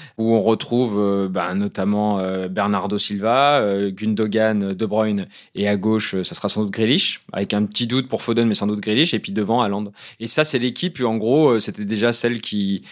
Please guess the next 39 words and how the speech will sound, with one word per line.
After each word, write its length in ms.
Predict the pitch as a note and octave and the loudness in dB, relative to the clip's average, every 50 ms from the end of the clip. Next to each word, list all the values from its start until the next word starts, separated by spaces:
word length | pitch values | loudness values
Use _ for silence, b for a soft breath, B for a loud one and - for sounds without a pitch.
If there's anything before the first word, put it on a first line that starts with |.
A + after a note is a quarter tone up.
| B B B B | B B B B
qui 120 | - - G2+ | -4 -2 0
avait 160 | F2+ G2+ G2+ | 0 0 2
battu 280 | F#2 G#2+ G#2 - - G#2+ | 2 2 0 0 0 0
le 40 | G2 | 0
Bayern, 360 | G#2 G#2 G2+ G#2 A2 A#2 A2 | 2 2 4 4 4 2 2
par 120 | G2 F#2 F#2+ | 2 0 0
exemple, 300 | G2 G2+ G#2+ G2+ F#2+ G2 | 2 2 0 0 0 0
en 80 | F#2+ | 0
mars. 380 | F#2+ G2+ A2 A#2 - - - - | 2 2 2 2 0 -2 -2 -2
Et 80 | F#2+ | -2
donc, 300 | F#2 G2+ A#2+ A#2+ - - | 0 0 0 -2 0 0
euh, 160 | A#2+ A#2 A2+ B B B B B B B B - - - | 0 0 0 B B B B B B B B -18 -12 -2
donc, 460 | D3+ D#3+ F#3 F3+ D3+ - - - - _ _ _ _ _ _ _ _ _ _ _ | 4 4 4 4 4 -2 -8 -10 -12 _ _ _ _ _ _ _ _ _ _ _
il 160 | D3+ D3+ D3 | 0 2 2
a 80 | D3+ D3+ | 2 2
fait 160 | - D#3 C#3 | 2 0 0
jouer, 240 | A#2+ C3 C#3+ D3+ D3+ | 2 2 2 4 4
notamment, 340 | C#3+ C3+ A2 C#3 C3 C3+ C#3 | 4 2 2 2 2 2 2
moi, 100 | C3 A#2+ | 2 2
ça 120 | - B2+ | 2 2
m'avait 80 | B2 B2 | 2 2
marqué 260 | B2+ B2+ - - C3+ | 0 0 0 0 0
à 80 | A#2+ | 0
Brighton, 460 | A2 G2+ B2 C3+ C3 - - C#3 C#3 C#3 | 2 2 0 0 2 2 2 2 2 2
il 120 | B2+ A2+ | 2 2
a 40 | A2+ | 0
fait 160 | G#2 - - | 0 0 -4
jouer, 380 | A2+ G#2 G#2+ A2 A#2 A#2+ A#2+ A#2 | -4 -4 -2 0 2 2 4 4
euh, 180 | A2 G#2 G2+ G2 | 2 2 0 0
ben, 280 | F#2 G#2 G2+ G2 G2+ G#2 | -2 -2 -2 -2 -2 -2
des 80 | G#2+ | -2
joueurs 260 | G#2+ G#2 G#2+ B2 A#2 - | -2 0 0 0 0 0
qui, 240 | - A2+ G#2+ G2+ G2 - - | -4 -4 -4 -6 -6 -10 -8
qui, 240 | - A2 G#2+ G2+ - | -4 -4 -4 -4 -6
qui 200 | - - - G#2+ | -8 -6 -4 -2
jouent 120 | G#2 A2+ | 0 2
moins, 300 | A#2 A2 C3+ - C#3 - _ | 2 4 4 2 0 -4 _
comme 200 | - - G#2+ G#2+ | -4 -2 0 2
Mahrez, 560 | G#2 G#2 G#2 G2 G2+ G2 G#2+ A#2+ C3 C#3+ D3 | 2 0 0 0 0 0 2 2 4 4 2